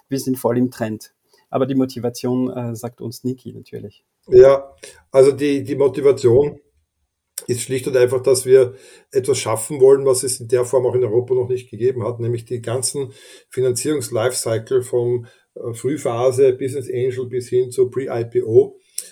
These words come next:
Speaker 2: durchlässiger, durchgängiger zu machen. Äh, wir haben ja gesehen, dass in der A I A, dadurch, dass wir auch, äh, V Cs zum Beispiel als Mitglieder hatten, wir tatsächlich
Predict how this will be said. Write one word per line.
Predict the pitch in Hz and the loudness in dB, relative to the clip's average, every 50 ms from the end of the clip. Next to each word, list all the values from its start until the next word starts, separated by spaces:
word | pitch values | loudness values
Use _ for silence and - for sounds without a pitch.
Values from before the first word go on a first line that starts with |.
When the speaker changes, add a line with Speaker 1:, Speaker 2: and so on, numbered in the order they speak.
| _ _ _ | _ _ _
Speaker 2:
durchlässiger, | - 165 165 165 156 139 135 139 123 - - - 143 135 120 135 131 127 123 123 _ _ | 4 4 4 4 4 4 4 4 4 4 0 -4 -4 0 2 2 2 2 2 -2 _ _
durchgängiger | - 151 156 147 117 - - - 135 131 131 131 120 - 113 98 - | -2 -2 0 0 -2 -4 -4 0 0 2 2 2 0 0 -2 -6 -6
zu | - 101 | -10 -14
machen. | 92 87 - - - _ _ _ _ _ _ _ _ _ _ _ _ _ _ - | -14 -16 -18 -20 -20 _ _ _ _ _ _ _ _ _ _ _ _ _ _ -4
Äh, | 120 123 123 123 123 | -2 0 0 2 4
wir | 127 127 123 | 4 4 4
haben | 139 156 | 4 2
ja | 147 | 2
gesehen, | 131 143 - - - 123 123 139 151 147 | 0 0 -2 2 6 6 6 6 6 2
dass | 147 147 127 120 - - | 0 0 0 0 -4 -8
in | 143 123 | -8 -6
der | 131 131 104 | -6 -4 -4
A | 104 120 | 0 2
I | 127 135 | 2 2
A, | 110 113 117 139 143 | 2 0 -2 -2 -2
dadurch, | 147 139 117 113 147 127 120 - - | -2 -4 -2 -2 -2 -2 -2 -2 -4
dass | 143 135 120 - | -4 -4 -2 0
wir | 131 131 131 131 | 2 2 2 2
auch, | 123 120 - - - | 0 -2 -4 -6 -8
äh, | - 131 131 127 | -6 -4 -4 -2
V | 120 | -4
Cs | 123 120 120 - 160 170 - - | -4 -6 -6 -6 -6 -6 -6 -6
zum | - 127 | -2 0
Beispiel | 127 123 117 117 | 0 0 0 -2
als | 117 113 | -6 -8
Mitglieder | 120 127 127 - 143 143 135 120 | -8 -8 -8 -10 -8 -6 -4 -2
hatten, | 127 127 - - 143 127 117 _ _ - - - - _ _ _ _ | -2 -4 -4 -8 -14 -14 -14 _ _ -20 -20 -20 -20 _ _ _ _
wir | - 123 131 135 135 127 | -10 0 2 4 4 4
tatsächlich | 123 143 135 - - 123 123 185 - - 151 147 135 117 - | 4 0 0 2 2 2 2 2 2 -2 -8 -8 -8 -10 -16